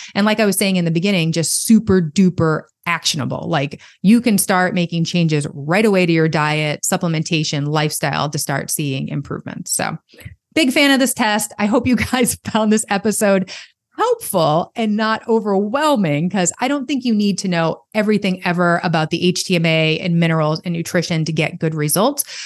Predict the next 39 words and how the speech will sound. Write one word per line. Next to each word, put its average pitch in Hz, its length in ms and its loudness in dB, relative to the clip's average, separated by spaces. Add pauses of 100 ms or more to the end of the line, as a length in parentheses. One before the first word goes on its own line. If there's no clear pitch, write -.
(120)
But 220 80 2
I 226 120 4
think 226 320 2 (100)
identifying, 175 920 0
you 196 100 -2
know, 151 380 -2 (360)
two, 214 260 4
three, 202 260 4
four 202 340 2
things 220 380 4
that 165 100 -2
are 160 140 0
really 190 240 2
going 180 260 2
to 170 120 -4
move 165 220 2
the 160 60 2
dial 208 380 2
for 165 180 -2
you 151 220 0
and 170 160 0
focusing 208 480 2
on 160 380 0
them, 180 440 2 (360)
um, 190 200 0
can 247 160 2
get 240 180 4
you 208 120 2
really, 175 300 2
really 160 280 0
amazing 156 440 -2
results. 143 400 0
And 175 120 2
we 160 60 2
see 160 240 0
it - 100 -2
with 160 140 -4
our 143 140 -2
clients 139 520 -4